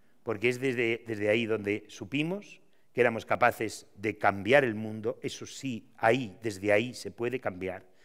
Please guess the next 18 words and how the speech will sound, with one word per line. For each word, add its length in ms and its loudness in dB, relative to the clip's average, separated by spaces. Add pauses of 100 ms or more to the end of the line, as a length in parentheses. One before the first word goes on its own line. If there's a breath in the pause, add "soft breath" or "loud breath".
(140 soft breath)
de 180 2
creer 280 4
en 140 -4
los 200 -6
sueños 440 -2 (120)
y 80 -6
de 100 0
parar 240 4
el 160 -4
tiempo. 420 -10 (200 soft breath)
Solo 440 4
cuando 240 -4
éramos 300 -4
niños 400 -12 (180)
éramos 380 0
capaces 420 -6
de 140 -12
eso. 200 -20